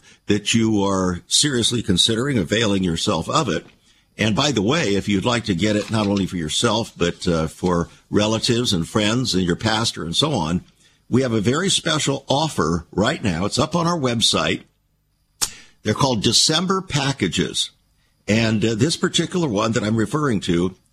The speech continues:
is you can get three copies of the book Messiah that otherwise would cost you sixty-six dollars. You can get it for fifty-one dollars.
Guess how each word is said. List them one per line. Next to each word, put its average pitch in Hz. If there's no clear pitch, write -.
is 107
you 123
can 202
get 127
three 175
copies 156
of 95
the 101
book 117
Messiah 92
that 123
otherwise 160
would 120
cost 120
you 110
sixty-six 151
dollars. 101
You 104
can 90
get 101
it -
for 87
fifty-one 85
dollars. 69